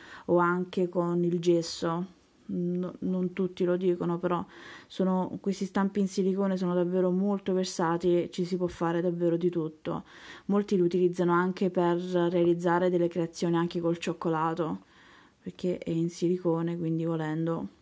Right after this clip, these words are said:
può essere anche tranquillamente utilizzato in, in cucina. Eh, ovviamente poi, mm, andrà utilizzato soltanto per, eh, per la cucina, non ci si può giocare con,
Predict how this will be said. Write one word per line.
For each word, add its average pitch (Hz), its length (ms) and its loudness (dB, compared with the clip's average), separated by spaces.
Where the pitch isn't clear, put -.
può 185 140 -2
essere 170 540 -2
anche 175 260 0
tranquillamente 170 720 0
utilizzato 165 800 -2
in, 165 480 -2
in 175 140 2
cucina. 170 640 -2
Eh, 180 40 -6
ovviamente 170 720 0
poi, 165 320 2
mm, - 220 -10
andrà 170 460 4
utilizzato 180 600 2
soltanto 170 580 2
per, 165 220 2
eh, 165 640 -2
per 160 180 0
la 160 100 0
cucina, 165 640 0
non 165 240 0
ci 165 180 -4
si 165 100 -4
può 170 180 2
giocare 160 420 0
con, 156 460 -2